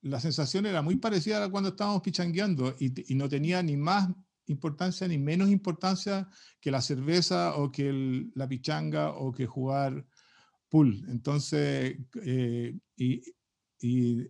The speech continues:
entonces creo que entender la música así como una parte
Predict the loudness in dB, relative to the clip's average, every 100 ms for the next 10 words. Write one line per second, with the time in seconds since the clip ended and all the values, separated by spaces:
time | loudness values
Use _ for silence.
0 | -4 0 2 2 2 4 4 2 0 -2
1 | -2 0 2 2 2 4 2 2 2 2
2 | 2 2 0 0 0 0 0 2 0 0
3 | 0 2 0 -4